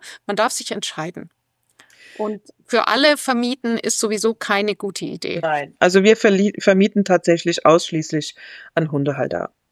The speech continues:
Speaker 2: Bei uns
Speaker 1: Ja,
Speaker 2: kommt
Speaker 1: das
Speaker 2: nur Hundehalter.
Speaker 1: Wo kann man dein Ferienhaus finden?
Speaker 2: Ähm, du kannst uns finden auf unserer Homepage w w w ferienhauskranich punkt com.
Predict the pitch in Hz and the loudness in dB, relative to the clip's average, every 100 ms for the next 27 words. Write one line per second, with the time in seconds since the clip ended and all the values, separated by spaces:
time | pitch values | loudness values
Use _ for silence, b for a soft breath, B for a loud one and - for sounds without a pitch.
0 | _ _ _ _ - - 196 170 180 170 | _ _ _ _ 0 2 2 -2 -6 -2
1 | 190 208 208 202 202 185 160 156 131 123 | 2 4 6 4 2 -4 -4 -4 -4 -8
2 | 82 - B B B B B - 302 339 | -10 -16 B B B B B 0 2 2
3 | - 285 277 269 254 233 220 233 247 247 | 2 4 6 4 2 2 4 4 2 -2
4 | 247 226 226 220 202 208 - 226 226 165 | -2 0 0 0 -2 -4 -4 -4 -4 -10
5 | 170 _ _ _ _ _ b b b b | -14 _ _ _ _ _ b b b b
6 | _ 208 208 214 214 220 196 202 214 220 | _ 4 6 6 6 4 2 2 4 4
7 | 190 202 214 196 190 180 175 180 170 175 | 2 0 0 2 0 0 0 2 2 2
8 | 214 247 262 254 240 208 214 208 196 196 | 0 0 2 0 0 0 4 4 4 2
9 | 190 202 185 185 165 170 - - 190 233 | 2 2 4 2 0 -6 -6 -2 0 0
10 | - 254 254 269 302 | -2 -2 0 0 2